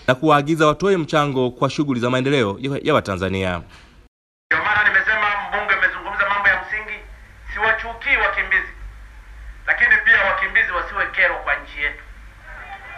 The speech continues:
Speaker 2: Mlinichagua kwa ajili ya maendeleo ya Watanzania, si kwa maendeleo ya wakimbizi. Nimeshazungumza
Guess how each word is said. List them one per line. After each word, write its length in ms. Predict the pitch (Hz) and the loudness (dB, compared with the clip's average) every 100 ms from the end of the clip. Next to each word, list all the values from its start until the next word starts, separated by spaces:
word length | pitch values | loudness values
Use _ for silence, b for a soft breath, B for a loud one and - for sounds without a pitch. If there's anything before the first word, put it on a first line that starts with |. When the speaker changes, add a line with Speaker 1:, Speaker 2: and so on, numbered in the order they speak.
| - - - - - - - - - - 160 | -14 -14 -12 -12 -10 -12 -12 -12 -12 -10 -2
Speaker 2:
Mlinichagua 640 | 185 196 196 202 202 233 208 | 0 0 2 0 2 0 2
kwa 100 | 208 | 0
ajili 200 | 202 208 | 2 2
ya 60 | 202 | 4
maendeleo 320 | 196 202 214 | 4 4 2
ya 100 | 202 | 2
Watanzania, 580 | 196 196 180 185 220 202 - | 2 0 2 2 4 2 2
si 60 | - | 0
kwa 80 | 208 | 2
maendeleo 360 | - - 202 196 | 2 4 4 6
ya 60 | 170 147 | 4 2
wakimbizi. 480 | - 160 165 170 - - - - - - - | -4 -4 -4 -4 -10 -20 -20 -20 -20 -20 -6
Nimeshazungumza 760 | 175 - 220 220 202 208 220 | 0 2 2 0 -2 0 0